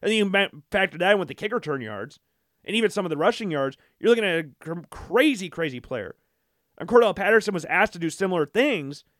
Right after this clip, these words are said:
but he was mostly known as being a returner at Tennessee. Never got over a thousand yards receiving in college, only played one year at Tennessee, played at Hutch Community College,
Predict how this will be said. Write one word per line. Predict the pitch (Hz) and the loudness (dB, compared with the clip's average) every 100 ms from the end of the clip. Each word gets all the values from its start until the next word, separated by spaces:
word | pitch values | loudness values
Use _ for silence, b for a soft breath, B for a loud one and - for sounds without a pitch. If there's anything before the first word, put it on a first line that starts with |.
| _ _ - | _ _ -2
but | 196 | 0
he | 226 | 2
was | 226 151 | 2 0
mostly | 180 220 226 - 185 196 185 165 | 2 6 6 4 0 0 0 -6
known | 180 190 196 180 | 0 4 4 2
as | 156 | -4
being | 165 175 165 | -4 -4 -4
a | 143 _ | -8 _
returner | 160 151 - 180 131 110 - | -6 -4 -2 -2 -2 -6 -8
at | 147 147 | -8 -6
Tennessee. | 156 131 - 98 - _ _ _ | -6 -6 -10 -14 -18 _ _ _
Never | 185 240 | 2 4
got | 240 240 | 6 6
over | 226 | 6
a | |
thousand | 220 214 220 208 | 6 4 4 4
yards | 208 190 | 0 0
receiving | - 208 202 | -4 -2 -2
in | 185 | -2
college, | 165 180 | 0 0
only | 202 | 0
played | 220 220 | 0 0
one | 175 202 | 0 -2
year | 202 202 | -2 -2
at | 170 | -2
Tennessee, | 185 175 175 | -4 -4 -6
played | 170 190 | -4 -4
at | 185 | -2
Hutch | 151 190 | -2 -2
Community | - 175 175 | -4 -6 -6
College, | 156 165 156 156 | -2 0 2 0